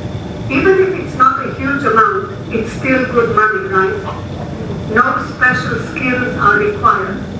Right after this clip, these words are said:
If you're watching this video, it means your device supports this platform. You might be wondering why I chose you instead of keeping such a unique algorithm to myself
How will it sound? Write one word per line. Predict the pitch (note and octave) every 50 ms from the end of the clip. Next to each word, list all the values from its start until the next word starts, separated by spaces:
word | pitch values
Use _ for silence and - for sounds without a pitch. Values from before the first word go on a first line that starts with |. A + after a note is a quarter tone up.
| - - -
If | A#4 A#3 - -
you're | G#3+ - - -
watching | - - - - - - C4+ C4
this | A#3 A#3+ A#3+ A#3 - - C#4
video, | C4+ C4+ A3+ A3 G#3 G3+ G3 F#3+ - - - - - - - -
it | A3+ A3 - - A#3
means | A#3 B3 C4 C4 C4 B3+ - -
your | - - - - -
device | - - - - - - - - - - - -
supports | - - - - - C#4+ C#4+ C#4+ C#4+ C#4+ C#4 - - - -
this | A3 G#3 G#3 G3+ G3 -
platform. | - - - - - - - - - - - - - - - - - - - - -
You | G#4+
might | G#4+ - - - - - -
be | - - -
wondering | - - - B3 B3 - A#3+ - - G4 F#4
why | E4 E4 E4+
I | A3+ - - - - - - -
chose | - - B3+ B3+ B3 - - -
you | - F#4 - F#3+ - - - - - - - - - - -
instead | G#3+ A3 G#3+ - - - A#3+ A#3+ A#3+
of | - - - - -
keeping | C4+ C4+ C4+ C4+ C#4 C4 A#3+ A3+
such | - B3 A#3+ - - -
a | A3 G3+
unique | G#3 G#3+ G#3+ A3 A3+ C4+ - - - - - - - -
algorithm | - - - - - - - - - - - G#4 F#4+ F#4+ -
to | G4 -
myself | - G4 F#4+ - - - - G3+ - - - - - -